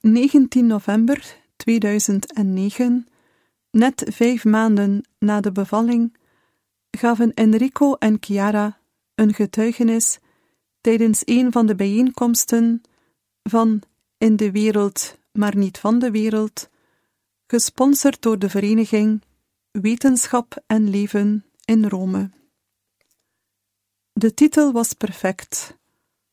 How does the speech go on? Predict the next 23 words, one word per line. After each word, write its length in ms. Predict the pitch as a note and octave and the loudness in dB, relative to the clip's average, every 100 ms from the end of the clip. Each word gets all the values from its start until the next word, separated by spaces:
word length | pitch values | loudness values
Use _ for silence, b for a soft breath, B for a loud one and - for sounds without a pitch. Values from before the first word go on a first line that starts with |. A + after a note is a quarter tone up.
| _ _ _ - | _ _ _ -6
want 480 | G#3 G#3+ G#3+ - - _ | -2 0 -2 -8 -18 _
Enrico 540 | G#3 G3 G#3+ - C4 | 0 0 -2 0 0
en 180 | - G#3+ | 2 0
Chiara 540 | - G3+ G#3 G#3+ G#3+ G#3+ _ _ _ - | 0 -2 -2 0 -2 -6 _ _ _ -18
deelden 580 | F3+ G#3 B3+ B3 C4+ B3+ | -4 0 0 2 2 0
de 140 | - G3+ | -2 -4
halsstarrigheid 920 | G3 G3 - B3 B3 A#3+ A3+ A3 - | -2 -4 -2 -2 -2 -2 -2 -2 -2
van 180 | A3 G#3 | -2 -2
de 120 | F#3+ | -2
wereld 600 | G3+ A3+ A#3 A3+ - - _ _ | -4 -2 -2 -2 -6 -12 _ _
van 240 | - A3 G3+ | -4 0 2
hun 220 | G#3 G3 | 0 0
vrienden 420 | G#3 B3+ C4 B3+ | 2 2 2 2
en 180 | G#3+ G#3 | 0 -2
familie 600 | - G3+ G#3 G#3+ A3 - | -2 0 0 0 -2 -2
niet, 560 | G3 G3 F#3+ - - _ _ _ _ b b b b b _ _ | -2 -4 -6 -10 -12 _ _ _ _ b b b b b _ _
die 180 | A3+ - | -4 0
koste 520 | C4 - - C4+ - | -2 -2 0 0 0
wat 180 | A3 G#3+ | -2 -2
het 180 | G3+ - | -4 -4
kost 360 | A#3 A#3 - | -4 -2 -6
wilden 400 | - G#3+ G3+ G3+ | -4 -2 0 0
begrijpen 720 | F#3+ F#3 - A3 A#3+ B3 A#3+ | -2 -4 -4 -4 0 0 0